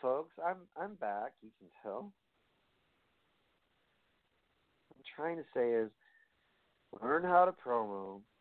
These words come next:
then pick up a microphone. 'Cause if you just straight up did what I used to do, which was bash everyone and their fucking brother's mother, then that's just, you know, least likely.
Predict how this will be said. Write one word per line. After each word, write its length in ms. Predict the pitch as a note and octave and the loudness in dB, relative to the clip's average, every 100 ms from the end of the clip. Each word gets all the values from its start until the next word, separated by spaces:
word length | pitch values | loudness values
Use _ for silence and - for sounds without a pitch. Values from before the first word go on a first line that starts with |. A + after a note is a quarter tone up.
| - | -10
then 180 | F#3 F#3+ | -10 -8
pick 240 | B2 A2 | -14 -8
up 140 | G#2+ G2 | -8 -6
a 40 | |
microphone. 680 | F#2 G2 F#2+ F#2+ F#2 E2+ C#2 _ | -4 -4 -6 -10 -6 -6 -8 _
'Cause 160 | - - | -18 -12
if 160 | G#2 C3+ | -8 -4
you 100 | F3 | 2
just 220 | F#3+ - _ _ _ - - - | 2 2 _ _ _ -10 -8 2
straight 220 | - E3 F3+ | 6 6 6
up 160 | F3+ - | 0 -2
did 160 | C#3+ D3+ | -6 -4
what 140 | B2+ | 0
I 160 | A#2+ D#3 | 2 0
used 340 | A#2+ G#2+ - | -2 -14 -16
to 60 | G2+ | -10
do, 160 | A2+ | -10
which 120 | A2 G#2+ | -8 -12
was 120 | G2 F#2+ | -14 6
bash 360 | A2+ C3 C#3 | 8 8 6
everyone 360 | C3 B2+ C3+ B2+ | 6 6 4 0
and 100 | A#2 | -2
their 120 | G2+ - | -4 4
fucking 320 | C3+ C3+ G#2+ | 4 4 0
brother's 300 | A2+ C3 A2 | 4 4 2
mother, 520 | A#2+ D#3+ D3 G#2 G2+ - _ _ _ _ _ _ _ _ _ _ _ _ _ _ _ - | 0 2 4 2 2 -6 _ _ _ _ _ _ _ _ _ _ _ _ _ _ _ -20
then 200 | A#2+ C3 | -18 -10
that's 220 | C#3 C#3 - | -8 -8 -6
just, 200 | C#3 - - | -6 -6 -4
you 100 | B2+ | 2
know, 220 | B2 A#2 | 4 4
least 260 | G#2 G#2 | 0 -4
likely. 420 | - G#2+ - - | -12 -12 -12 -18